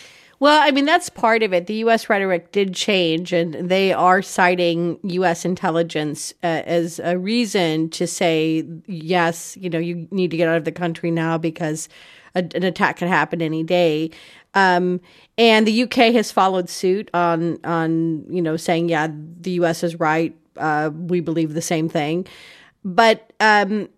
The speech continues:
you know, the, it's turned into this sort of snowball effect, if it, that makes sense. Um,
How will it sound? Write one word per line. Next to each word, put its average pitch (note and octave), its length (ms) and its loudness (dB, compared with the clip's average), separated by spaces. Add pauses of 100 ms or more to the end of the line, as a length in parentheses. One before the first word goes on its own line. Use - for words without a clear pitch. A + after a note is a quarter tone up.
(100)
you A#3 140 0
know, A3 100 4
the, G3+ 220 -4 (180)
it's A3 260 4
turned E4+ 240 2
into F4 240 4
this A#3 200 2
sort A3+ 200 2
of F#3 120 -4
snowball G#3+ 720 0
effect, C4 380 -2
if A#3+ 100 -4
it, A#3 220 -4
that G3+ 180 -4
makes G#3 240 -6
sense. G#3 540 0
Um, F#3 300 2